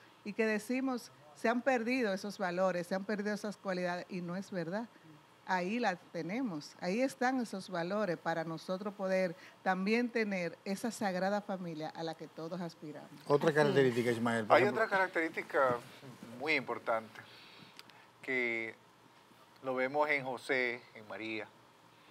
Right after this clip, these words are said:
Speaker 4: es ese don a servir.
Speaker 1: El servicio.
Speaker 4: El servicio. José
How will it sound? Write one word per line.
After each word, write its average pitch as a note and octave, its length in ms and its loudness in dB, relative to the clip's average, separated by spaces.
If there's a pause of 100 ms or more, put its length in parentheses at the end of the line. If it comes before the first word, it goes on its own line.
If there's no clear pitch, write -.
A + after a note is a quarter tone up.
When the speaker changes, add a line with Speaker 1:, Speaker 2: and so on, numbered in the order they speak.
(420)
Speaker 4:
es D3 360 0 (120)
ese C#3+ 520 -2 (320)
don B2+ 320 -2 (240)
a B2 100 -6
servir. A2 400 -10 (880)
Speaker 1:
El F3+ 260 -20
servicio. F3 460 -14
Speaker 4:
El C3 120 -6
servicio. A#2+ 800 -4 (1500)
José D3+ 600 2